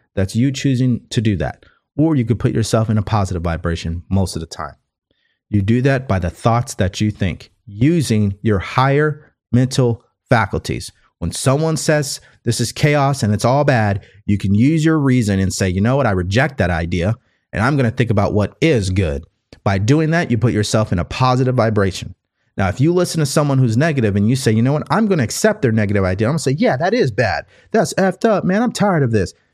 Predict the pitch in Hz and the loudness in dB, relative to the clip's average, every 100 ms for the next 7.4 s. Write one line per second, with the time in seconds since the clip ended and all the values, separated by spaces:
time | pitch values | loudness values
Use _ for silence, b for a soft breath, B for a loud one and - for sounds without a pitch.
0 | _ 101 107 101 110 113 113 110 117 120 | _ -4 -2 -2 -2 -2 0 0 0 0
1 | 127 104 165 - - _ _ _ _ _ | -2 -2 -6 -10 -18 _ _ _ _ _
2 | _ _ _ _ _ _ _ _ _ - | _ _ _ _ _ _ _ _ _ -10
3 | - 123 - 175 - - _ _ _ _ | -4 -2 -2 -4 -4 -10 _ _ _ _
4 | _ _ _ _ _ _ _ _ _ _ | _ _ _ _ _ _ _ _ _ _
5 | _ _ - B - 104 98 135 180 175 | _ _ -18 B -4 -2 0 0 0 -2
6 | - 151 151 147 143 139 127 131 131 - | -2 -2 0 -2 -2 -2 0 0 -2 -2
7 | 107 - 117 127 | -2 -2 -6 -6